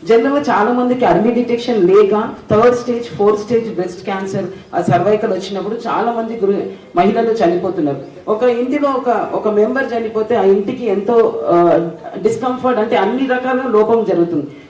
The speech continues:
So మనం జనరల్ గా ఇది ముందుగానే గమనించినట్టయితే అట్లీస్ట్ ఇది సంవత్సరానికి ఒకసారి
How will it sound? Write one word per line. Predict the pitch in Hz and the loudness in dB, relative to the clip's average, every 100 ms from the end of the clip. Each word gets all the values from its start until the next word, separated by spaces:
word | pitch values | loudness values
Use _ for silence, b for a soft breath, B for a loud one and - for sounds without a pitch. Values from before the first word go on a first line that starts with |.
| - 269 | -8 -6
So | 269 | -2
మనం | 262 262 240 202 | -2 -2 -2 0
జనరల్ | 233 277 | 0 0
గా | 294 285 | 0 0
ఇది | 254 240 - | 0 -4 -4
ముందుగానే | 214 254 294 311 302 302 | 0 2 2 0 0 0
గమనించినట్టయితే | 220 226 233 - 208 175 175 170 - | 0 -2 -2 -4 -4 -2 -2 -2 -2
అట్లీస్ట్ | 143 143 277 - | -2 0 0 0
ఇది | 240 202 | 0 0
సంవత్సరానికి | - 196 208 226 220 214 | 2 2 4 2 2 2
ఒకసారి | 208 208 202 208 | 2 4 4 6